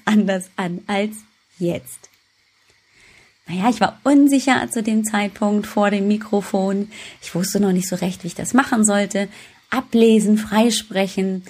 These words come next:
Und ich habe mich auf jeden Fall in den darauffolgenden knapp sechzig Episoden, glaube ich, doch entwickelt. Ich habe mich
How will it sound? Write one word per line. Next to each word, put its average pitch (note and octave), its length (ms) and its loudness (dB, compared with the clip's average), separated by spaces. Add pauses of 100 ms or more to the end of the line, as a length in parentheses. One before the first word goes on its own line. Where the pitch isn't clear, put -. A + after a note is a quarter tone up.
(280)
Und A#3 140 0
ich D#4+ 120 -4
habe G4+ 140 -2
mich E4+ 140 0
auf A3+ 120 0
jeden C4+ 260 4
Fall C4 320 2
in G#3 300 0
den F#3 240 -2
darauffolgenden F3+ 1200 0 (240)
knapp D4 320 -2
sechzig G#3+ 640 0
Episoden, F#3+ 760 2
glaube E3 240 -2
ich, - 180 -10 (420)
doch G#3+ 260 0
entwickelt. F#3 540 -4 (1800)
Ich G#3+ 160 -2
habe F#4 140 4
mich A4 220 -6